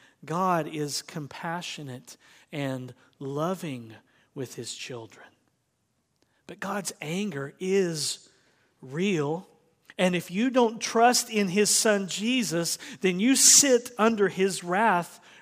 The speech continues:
right now. And that's why you need to repent, because hell is real. I know that's not popular to say these days, but I wouldn't be a loving pastor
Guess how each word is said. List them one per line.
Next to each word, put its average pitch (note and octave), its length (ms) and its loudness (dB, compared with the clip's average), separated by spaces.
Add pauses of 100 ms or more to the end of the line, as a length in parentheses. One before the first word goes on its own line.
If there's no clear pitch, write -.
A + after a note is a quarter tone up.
right F#3 260 2
now. G3+ 280 0
And F#3+ 200 -2
that's A3 300 0
why F#3 380 4
you G#3+ 220 -4
need G#3+ 380 -4
to G3 140 -6
repent, G3+ 760 -4 (960)
because G3 320 -4
hell G3 760 -4 (580)
is G3 300 -8
real. A#3 520 -6 (960)
I F3 120 0
know A#3 220 2
that's G#3+ 280 2
not G#3 260 0 (200)
popular G3+ 580 2 (180)
to E3 120 -8
say B3+ 380 0
these D#3+ 340 -4
days, E3+ 400 -2
but E3+ 320 -4
I G3 80 -2
wouldn't G3 420 -6
be G#3 260 -6
a F3 160 -6
loving E3+ 520 -4
pastor D#3+ 720 -6